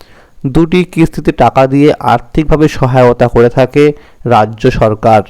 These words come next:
অন্যদিকে কেন্দ্রীয় সরকারের তরফে দেশের কৃষকদের পিএম কিষাণ প্রকল্পের মাধ্যমে বছরে তিনটি কিস্তি মিলিয়ে মোট ছয় হাজার টাকা দিয়ে আর্থিকভাবে সহায়তা করে থাকে।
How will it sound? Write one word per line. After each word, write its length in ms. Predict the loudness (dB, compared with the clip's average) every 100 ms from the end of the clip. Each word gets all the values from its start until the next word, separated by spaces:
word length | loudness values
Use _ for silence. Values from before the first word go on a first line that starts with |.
| -12 -20 _ _ -20 -12 -4 -2
অন্যদিকে 520 | 0 0 0 0 0 0 -8 _ -10
কেন্দ্রীয় 440 | -2 0 2 2 2 2
সরকারের 540 | -2 0 0 2 0 -2 -6 -2
তরফে 400 | 2 2 2 0 -2 -8 _ _ -8 0
দেশের 280 | 0 0 -2 -2
কৃষকদের 580 | -4 0 -2 0 -2 -2 -8 -18 -20 -8
পিএম 320 | 0 2 2 2
কিষাণ 340 | 0 2 2 0 -2
প্রকল্পের 520 | 0 0 0 0 0
মাধ্যমে 560 | 0 0 0 -2 0 0 -2 -8 -20 -20 -4
বছরে 340 | -2 0 0 -2 -2
তিনটি 360 | -2 0 -2
কিস্তি 440 | -4 -2 -4 -2 -2
মিলিয়ে 400 | 0 0 2 2 0
মোট 300 | 0 2 2 -2 -14 -16 -10
ছয় 260 | -2 2 2
হাজার 200 | 0 -2 -2
টাকা 180 | 0 2 2
দিয়ে 240 | 2 2 2
আর্থিকভাবে 520 | -2 -2 -4 0 0
সহায়তা 520 | 2 0 2 2 2 0
করে 220 | 0 -2
থাকে। 320 | -2 -2 -4